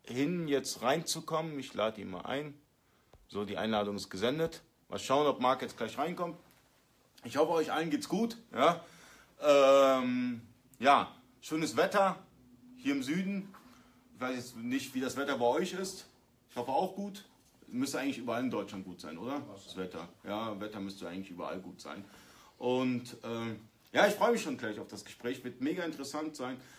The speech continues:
Ich find's immer cool, mit der Amazon-Community zu sprechen, weil das ist echt eine geschlossene Community, die wirklich einen geilen Mehrwert bietet für die Händler.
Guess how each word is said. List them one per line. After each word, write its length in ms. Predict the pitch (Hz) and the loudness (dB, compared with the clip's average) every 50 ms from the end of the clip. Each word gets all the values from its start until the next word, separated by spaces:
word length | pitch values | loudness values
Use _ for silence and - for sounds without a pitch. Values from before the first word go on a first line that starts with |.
| - _ _ | -20 _ _
Ich 180 | - 120 117 - | -12 -10 -10 -12
find's 360 | - - - - 165 170 - | -14 -4 -2 0 0 0 0
immer 180 | 185 190 185 185 - | -2 -2 -2 -2 -4
cool, 100 | 185 190 | -4 -4
mit 140 | 185 165 - | -4 -4 -2
der 80 | 143 | -2
Amazon-Community 840 | 139 165 175 170 - - 143 135 - 123 123 123 120 117 117 - 117 - | 0 0 0 0 -2 -4 -4 -4 -4 -4 -2 -2 -2 -4 -6 -8 -12 -10
zu 120 | - 120 | -10 -12
sprechen, 460 | 113 - - 107 110 - 139 135 127 | -12 -10 -10 -10 -8 -6 -6 -4 -2
weil 160 | 117 107 110 | -2 -2 0
das 160 | 117 117 117 127 | -2 -2 -4 -6
ist 220 | 131 - - - | -8 -10 -10 -8
echt 220 | 131 151 147 - | -8 -8 -8 -6
eine 200 | 139 135 131 123 123 - - - - _ _ | -6 -6 -6 -6 -8 -12 -18 -20 -20 _ _
geschlossene 500 | - 123 117 - 143 156 160 156 156 156 | -10 -8 -4 -2 0 0 0 0 -2 -6
Community, 760 | 151 - 139 147 147 147 143 135 143 - 139 143 139 123 - - - _ _ _ | -6 -4 -2 0 2 2 0 0 -2 -2 -2 -2 -2 -4 -8 -14 -20 _ _ _
die 140 | - 107 98 | -12 -4 -2
wirklich 400 | 120 143 143 - 139 127 - - - - _ - | 0 0 0 0 -4 -6 -6 -8 -14 -20 _ -12
einen 120 | - 107 | -8 2
geilen 260 | 95 123 131 139 131 123 | 4 6 6 6 6 4
Mehrwert 400 | 120 123 135 131 139 131 - - | 4 2 2 0 0 -2 -2 -2
bietet 480 | 127 123 120 - 123 120 117 117 - - - _ _ _ _ _ - | -4 -4 -2 -2 -2 -2 -2 -2 -6 -16 -20 _ _ _ _ _ -20
für 540 | - - 117 113 117 113 113 113 107 101 - - - _ _ _ _ _ _ _ _ _ _ _ _ _ _ - - - | -8 -2 0 4 6 6 6 6 4 2 -4 -8 -16 _ _ _ _ _ _ _ _ _ _ _ _ _ _ -16 -6 -2
die 120 | 123 120 | 2 2
Händler. 540 | 120 131 139 143 - 127 123 120 120 120 - | 4 4 4 2 4 4 6 6 6 2 -2